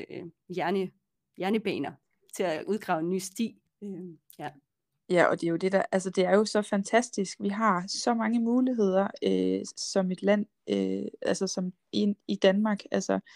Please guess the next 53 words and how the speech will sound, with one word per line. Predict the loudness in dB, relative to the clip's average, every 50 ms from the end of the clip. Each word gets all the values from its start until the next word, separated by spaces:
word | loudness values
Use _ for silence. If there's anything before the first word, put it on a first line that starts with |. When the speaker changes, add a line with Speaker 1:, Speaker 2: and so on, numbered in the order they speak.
| -20 -20 _ _ -2
Speaker 2:
vi | 2
har | 4 4 4
så | 2 2 0
mange | 2 2 2 2 2
muligheder, | 2 2 0 0 0 0 0 -2 -2 -2 -4
men | -2 -2 0 0
vi | 0
er | 0
bare | 2 2 2 2 2 0 -2 -2 -4 _ 0 2
dælme | 4 4 4 2 0
nødt | 0 0 -2 -2 -2
til | -4 -6
selv | -2 -2 -2 -2 -2
at | -2 0
gøre | 0 0 2 2
noget. | 0 0 0 _ 2
<laughs> | 2 2 2 _ -20 -20 -20 -20 -10 _ 4
Der | 4
er | 6
ikke | 6
nogen, | 4 0 -2
der | -2
kommer | 0 2 2 2 2 0
og | -2 -2 -2 -2 -2 -2 -4 -4 -6 -8 -10 _ _
banker | -2 -2 -2 -2 -4
på, | -2 0 2 2 2 0 -2
eller | -4 -2 -2 -2 -2 -2 -2 -4 -4 -6 -14 _ _ _ _ _ 2
der | 2
er | 4
heller | 4 6 4 4
ikke | 4 4
noget, | 4 4 4
der | 4 2 2
kommer | 0 0 0
og | -2 -2
falder | -2 -2 0 2 2
ned | 2 0 -2 -4
fra | -2 -4 -4 -2 -2
himlen. | -4 -2 -2 -2 -2 -2 -2 -2
Man | -2 0
er | 2
nødt | 0 0 0
til | 0 -4 -2
selv | 2 2 2 2 2
at | -2 2
gøre | 4 4 4 4
noget. | 2 0 -2 -4 -8 _ _ _ _ _ _ _ _ _ -2
Speaker 1:
Ja, | 0 0 0 -2 -2 -4
det | 0 0
er | 0 0
man. | 0 -2 -4 -6 -2
Og, | 0 0 0 2 0 0 -2
øh, | -2 -2 -2 -4 -4 -6